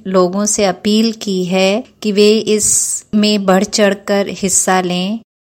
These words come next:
उन्होंने लिंक शेयर करते हुए लिखा है कि याचिका का लिंक लाइव है। भारतीय साइन लैंग्वेज को हमारे संविधान के अंतर्गत देश की आधिकारिक भाषा बनाएं।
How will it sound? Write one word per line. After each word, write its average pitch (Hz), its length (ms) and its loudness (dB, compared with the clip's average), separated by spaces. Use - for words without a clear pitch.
उन्होंने 247 420 6
लिंक 240 320 2
शेयर 220 400 2
करते 220 440 0
हुए 233 160 2
लिखा 208 400 0
है 220 200 -2
कि 214 240 -6
याचिका 202 560 0
का 214 220 0
लिंक 190 400 -2
लाइव 185 440 2
है। 196 380 -2
भारतीय 214 580 -2
साइन 226 400 0
लैंग्वेज 190 520 -4
को 220 160 -6
हमारे 196 500 0
संविधान 202 760 -2
के 214 160 -4
अंतर्गत 180 800 -2
देश 196 320 2
की 214 280 -4
आधिकारिक 190 680 0
भाषा 175 400 -2
बनाएं। 160 540 -6